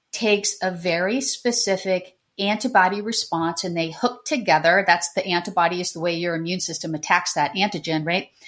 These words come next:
They hook together in a lock and key formation, right?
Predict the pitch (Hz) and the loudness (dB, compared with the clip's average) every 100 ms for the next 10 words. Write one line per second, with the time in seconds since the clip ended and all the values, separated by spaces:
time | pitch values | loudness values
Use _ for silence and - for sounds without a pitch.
0 | - - - - 226 285 277 277 220 214 | -20 -20 -4 2 6 6 4 2 4 6
1 | 208 202 175 165 165 190 185 175 - 185 | 6 4 2 2 2 2 -4 -8 -8 -8
2 | 170 165 160 156 147 - 160 - - _ | -6 -6 -2 -2 -2 -4 -6 -12 -20 _
3 | _ _ 156 240 | _ _ 2 2